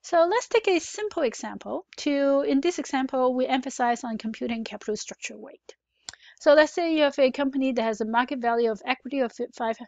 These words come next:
hundred million dollars and a market value of debt of four hundred seventy-five million dollars. We can compute the capital structure weight.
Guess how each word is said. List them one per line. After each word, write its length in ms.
hundred 260
million 400
dollars 480
and 100
a 60
market 300
value 360
of 180
debt 260
of 120
four 220
hundred 300
seventy-five 680
million 400
dollars. 560
We 100
can 160
compute 680
the 440
capital 320
structure 380
weight. 240